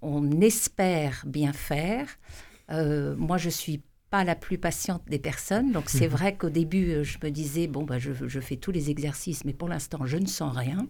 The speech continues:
Speaker 2: Hmm.
Speaker 1: Et heureusement, mon accompagnateur spirituel,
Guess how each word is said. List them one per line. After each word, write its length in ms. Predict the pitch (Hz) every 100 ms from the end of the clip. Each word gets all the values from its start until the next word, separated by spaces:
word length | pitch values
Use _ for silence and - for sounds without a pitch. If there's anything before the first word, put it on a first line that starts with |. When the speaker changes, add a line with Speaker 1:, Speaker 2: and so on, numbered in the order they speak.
| -
Speaker 2:
Hmm. 140 | 98 92 95 - - - _ -
Speaker 1:
Et 200 | 165 175 214
heureusement, 680 | 214 202 - 214 208 277
mon 160 | 294 185
accompagnateur 760 | 165 - 156 160 160 160 165 151
spirituel, 760 | - 156 147 - 196 240 294